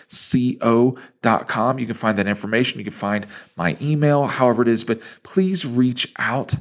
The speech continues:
Let us begin a relationship walking through life together. And for all of us, friends, let's not let this be our first conversation about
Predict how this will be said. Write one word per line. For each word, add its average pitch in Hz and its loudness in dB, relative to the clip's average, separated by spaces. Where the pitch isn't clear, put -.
Let 156 4
us 175 4
begin 147 0
a 113 0
relationship 139 2
walking 139 0
through 127 -4
life 101 -4
together. 107 -2
And 160 0
for 156 0
all 160 4
of 123 0
us, 117 0
friends, 151 -2
let's 156 2
not 160 -2
let 151 0
this 151 2
be 151 4
our 131 2
first 135 0
conversation 127 -4
about 120 -2